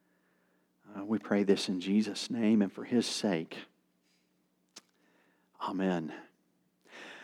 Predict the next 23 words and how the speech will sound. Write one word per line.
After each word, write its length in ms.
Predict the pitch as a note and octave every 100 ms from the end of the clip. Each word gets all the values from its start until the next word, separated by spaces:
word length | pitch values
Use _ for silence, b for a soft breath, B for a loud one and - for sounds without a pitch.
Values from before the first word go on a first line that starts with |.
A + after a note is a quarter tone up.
| B
And 100 | C#3+
we 80 | F3
hopefully 400 | F3 A3+ G#3+ F#3+
know 180 | F3 G#3+
by 140 | G#3
now 260 | C3+ B2 B2+
what 420 | C3+ D3+ C3 -
John 640 | A2+ A#2 C#3 D3 D3 C#3 B2
i-, 220 | A#2 - B2
i-, 160 | A#2 C#3 B2+ -
is 180 | A#2+
about. 500 | A#2+ A#2+ A2+ G2 D#2+ -
You 160 | G2+
know, 180 | G#2 G2
it 120 | A2+
is 100 | B2
about 340 | C#3 B2 B2 A#2
assurance. 880 | F#2+ - - B2+ G#2+ F#2 - - -
Uh, 120 | G#2
John 360 | G#2+ B2 A#2
wrote 280 | A2 A2+ B2+
it 240 | B2 B2+ A#2
that, 320 | G2+ F#2+